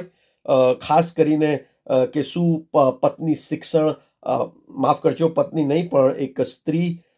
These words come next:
અ, પાસ્ટર થઈ શકે કે નહીં, અ, શિક્ષણ આપી શકે કે નહીં.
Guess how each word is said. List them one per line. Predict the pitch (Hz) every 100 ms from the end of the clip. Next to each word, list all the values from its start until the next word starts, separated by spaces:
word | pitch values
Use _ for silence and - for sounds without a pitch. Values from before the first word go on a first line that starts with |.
| _
અ, | 131 120
પાસ્ટર | - 139 165 - 170
થઈ | - - 147
શકે | 170 175 170 156
કે | 160
નહીં, | 135 160 170 _ _ _ -
અ, | 135 127 123 120 - - _ _ 135 -
શિક્ષણ | 160 156 - 175
આપી | 151 143 180
શકે | 175 165 160
કે | 135 160
નહીં. | 151 170